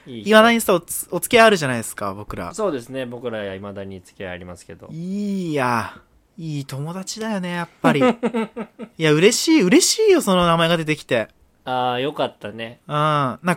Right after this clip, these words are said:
Speaker 2: 今後多分佐藤さんも聞くと思う、この名前を。
Speaker 1: あー、そうね。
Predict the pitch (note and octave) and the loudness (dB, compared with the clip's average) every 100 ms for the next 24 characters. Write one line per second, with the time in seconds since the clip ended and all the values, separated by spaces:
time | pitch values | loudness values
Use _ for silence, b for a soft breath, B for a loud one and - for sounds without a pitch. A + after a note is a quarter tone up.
0 | - C4 C4 C4+ G3+ D#3 A#3 A3 F3 C3+ | 2 2 4 4 4 0 0 0 0 -4
1 | A2 G#2+ - - - F3 D#3+ - - A#2+ | -4 -10 -10 -12 -2 -2 0 -4 -6 -6
2 | A2+ A2 G#2+ G#2 G2+ _ _ _ _ _ | -4 -6 -6 -8 -12 _ _ _ _ _
3 | _ _ D3 C#3 C#3 C3+ C3 C3 B2+ - | _ _ -4 0 0 0 0 0 -4 -4
4 | E3 C3+ C3 B2+ | -6 -6 -10 -12